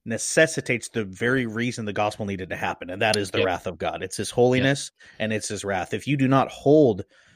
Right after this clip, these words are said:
Speaker 1: to the wrath of God as being a very real thing, you are not believing in Orthodox Christianity.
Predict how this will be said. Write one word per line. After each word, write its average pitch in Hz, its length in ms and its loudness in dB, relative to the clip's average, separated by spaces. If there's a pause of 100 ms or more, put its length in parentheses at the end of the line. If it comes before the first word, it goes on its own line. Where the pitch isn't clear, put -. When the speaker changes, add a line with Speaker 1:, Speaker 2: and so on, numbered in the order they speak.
(140)
Speaker 1:
to 135 380 0
the 104 120 -4
wrath 113 300 0
of 104 100 -2
God 110 300 2
as 90 100 -10
being 101 280 -6
a 90 80 -4
very 117 460 2
real 104 440 -2
thing, 87 420 -6 (480)
you 117 140 2
are 113 80 0
not 117 400 0 (560)
believing 101 680 -2 (680)
in 104 80 -4
Orthodox 98 560 2
Christianity. - 720 -6